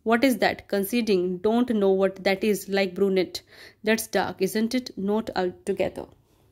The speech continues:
So in these lines, we get to know that this black man hesitatingly says that his skin color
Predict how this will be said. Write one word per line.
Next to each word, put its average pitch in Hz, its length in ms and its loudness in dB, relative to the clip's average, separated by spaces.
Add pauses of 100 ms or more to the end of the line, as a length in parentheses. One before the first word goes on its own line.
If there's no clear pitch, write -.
(880)
So - 140 -6
in 247 240 2
these 277 320 2
lines, 208 480 0
we 233 80 -4
get 226 300 -4
to 247 100 -4
know 196 340 0
that 202 240 -4
this 233 160 -4
black 214 420 0
man 214 340 -2
hesitatingly 240 920 -2
says 196 440 0
that 208 180 -4
his 226 160 -4
skin 240 320 -2
color 190 320 0